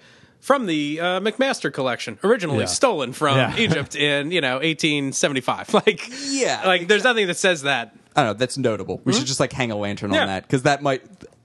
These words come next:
Speaker 3: we're assuming that this is part of, like, everyone's understanding of these pieces, and I'm, I
Speaker 1: That's a good
Speaker 3: don't, I,
Speaker 1: point.
Speaker 3: I legitimately don't know whether that's true.
Speaker 1: Right.
Speaker 2: Yeah. Well, we know where Mac falls on this side of the debate, sorta, when he goes to visit Chandra.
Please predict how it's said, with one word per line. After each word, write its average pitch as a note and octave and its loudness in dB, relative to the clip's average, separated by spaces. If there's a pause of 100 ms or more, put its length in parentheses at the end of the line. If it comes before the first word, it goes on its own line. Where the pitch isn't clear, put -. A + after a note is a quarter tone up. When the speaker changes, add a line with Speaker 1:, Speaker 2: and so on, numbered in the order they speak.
(520)
Speaker 3:
we're G3 4
assuming D#3+ -2
that B2 -2
this B2+ -2
is A#2 -4
part A#2+ 0
of, G#2+ -10
like, A2+ -4
everyone's A2+ 0
understanding G2 -4
of F#2 -12
these G2 -8
pieces, - -8
and B2+ -6
I'm, G3+ -10 (120)
I B2+ 4
Speaker 1:
That's D3 2
a E3+ 4
good E3+ 2
Speaker 3:
don't, - -8
I, E3 4
Speaker 1:
point. F3 -4
Speaker 3:
I D#3 2
legitimately D#3 0
don't C3 -2
know A#2 2
whether G2+ -2
that's - -4
true. - -8
Speaker 1:
Right. B2 -4 (160)
Speaker 2:
Yeah. A2+ 0 (260)
Well, A2+ -2
we B2 2
know D#3 0
where B2+ 0
Mac A2 -2 (180)
falls G2 -4
on F#2 -14
this - -14 (280)
side G2 -4
of F2+ -12
the F#2+ -10
debate, F#2 -10 (120)
sorta, E3+ -2 (600)
when A#2+ 2
he G#2+ -2
goes A#2 -2
to A2+ -4
visit G2+ -4 (180)
Chandra. G2 -4